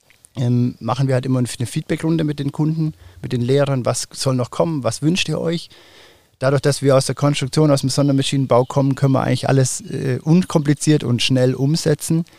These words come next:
Jetzt haben wir's schon weiterentwickelt, jetzt gibt's schon ein Vision-Add-on,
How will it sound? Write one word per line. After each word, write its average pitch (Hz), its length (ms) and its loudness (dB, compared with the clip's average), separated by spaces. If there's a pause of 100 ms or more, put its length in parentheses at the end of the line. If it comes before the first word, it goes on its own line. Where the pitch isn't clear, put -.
(680)
Jetzt 135 160 -6
haben 147 140 4
wir's 165 120 2
schon 139 140 4
weiterentwickelt, 175 800 2
jetzt 143 140 -4
gibt's - 220 -2
schon 131 380 0
ein 113 460 -2
Vision-Add-on, 170 880 0